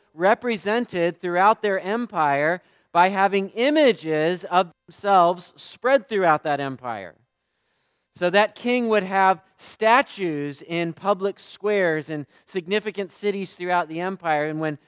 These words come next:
when money needed to be minted, when coins needed to be made, those coins would have the image of the king on those, and there would be representations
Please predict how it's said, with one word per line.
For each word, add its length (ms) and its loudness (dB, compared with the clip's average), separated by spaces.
when 200 -4
money 360 2
needed 360 -2
to 100 -8
be 220 -4
minted, 580 -2
when 160 -6
coins 560 -4
needed 280 -4
to 80 -20
be 140 -6
made, 440 -2
those 180 -8
coins 760 0
would 120 -6
have 180 2
the 200 -2
image 600 0
of 160 -14
the 80 -4
king 460 -4
on 340 0
those, 400 -2
and 120 -6
there 140 0
would 140 -2
be 300 -4
representations 1700 -2